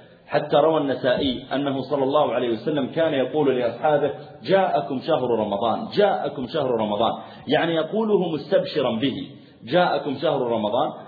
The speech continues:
فيه تفتح أبواب الجنة وتغلق أبواب النار، فيه ليلة خير من ألف شهر،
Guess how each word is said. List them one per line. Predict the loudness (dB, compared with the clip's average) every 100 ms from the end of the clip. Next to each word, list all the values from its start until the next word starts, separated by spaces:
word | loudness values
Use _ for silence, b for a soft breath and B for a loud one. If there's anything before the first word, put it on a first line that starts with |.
| B
فيه | -2 2 2 0
تفتح | -2 -2 -4 -4
أبواب | -2 0 2 2 0
الجنة | -2 -2 -2 -4 -4
وتغلق | -6 -2 0 0 0 0
أبواب | 0 2 2 2 0 -4 B B B
النار، | -2 2 2 2 -2 0
فيه | 2 2
ليلة | 2 2 0 -2 -4
خير | -4 -2 0 2 0
من | 0 -2
ألف | -2 -2 -4 -2
شهر، | 0 0 -2